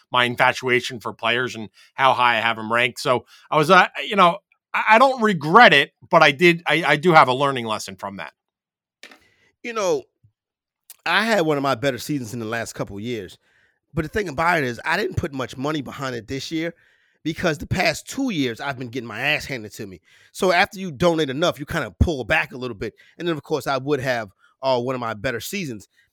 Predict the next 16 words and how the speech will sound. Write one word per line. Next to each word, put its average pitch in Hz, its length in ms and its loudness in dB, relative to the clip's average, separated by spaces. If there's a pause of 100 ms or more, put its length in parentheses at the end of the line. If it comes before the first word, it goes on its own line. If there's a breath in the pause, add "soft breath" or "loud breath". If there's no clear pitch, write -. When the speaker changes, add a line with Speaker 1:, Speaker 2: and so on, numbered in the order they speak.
(220)
Speaker 2:
And 175 360 0
it 165 140 -4
really 240 340 -4
was 196 180 -2
because 143 520 -4
of 120 320 -4 (420)
the 135 120 -10
play, 180 560 -4 (220)
the 139 120 -10
consistency, 160 960 -6 (380)
and 147 200 -2
some 202 180 -4
of 185 60 0
those 156 180 -2
big 160 300 2
numbers 143 500 -2